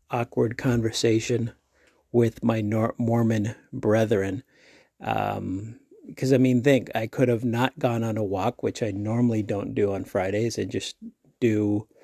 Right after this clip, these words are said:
my routine around the house, and I usually leave the front blinds somewhat open.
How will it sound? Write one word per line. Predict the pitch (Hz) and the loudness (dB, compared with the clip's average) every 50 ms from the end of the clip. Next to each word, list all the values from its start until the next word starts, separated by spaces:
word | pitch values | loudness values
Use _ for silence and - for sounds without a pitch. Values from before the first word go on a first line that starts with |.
| - - - - - - - _ _ _ _ _ _ _ - - | -20 -20 -20 -20 -20 -20 -20 _ _ _ _ _ _ _ -8 -4
my | 127 120 117 | -2 2 2
routine | 117 113 113 113 110 - - - 127 117 110 | 4 4 4 2 0 0 0 0 0 2 2
around | 110 107 104 101 101 101 | 0 -2 -2 -2 -4 -4
the | 98 98 | -6 -4
house, | - 120 123 127 127 123 117 - - - - - _ _ _ _ _ _ _ _ _ _ _ _ | -2 2 4 4 4 4 2 0 -4 -8 -8 -10 _ _ _ _ _ _ _ _ _ _ _ _
and | - 117 117 110 107 104 101 101 101 104 110 | -6 -4 -2 -2 -2 -2 -4 -4 -4 -2 -2
I | - 113 | 0 2
usually | 117 123 139 135 123 131 123 127 123 117 | 4 6 4 4 4 4 4 4 4 4
leave | 110 113 117 113 110 113 | 2 2 2 0 0 -2
the | 113 110 95 | -2 -4 -4
front | - - 135 120 120 - | -2 -2 -2 -2 -2 -2
blinds | - 120 110 104 107 110 110 113 110 110 107 - - - - - | -2 -2 -2 0 -2 -2 -2 -2 -2 -2 -4 -6 -8 -8 -10 -10
somewhat | - - - - 127 120 123 123 113 110 113 113 - - | -8 -6 0 2 4 4 4 4 2 2 0 -2 -2 -2
open. | 120 110 113 113 - 123 117 135 131 | -2 -2 0 2 4 4 4 4 2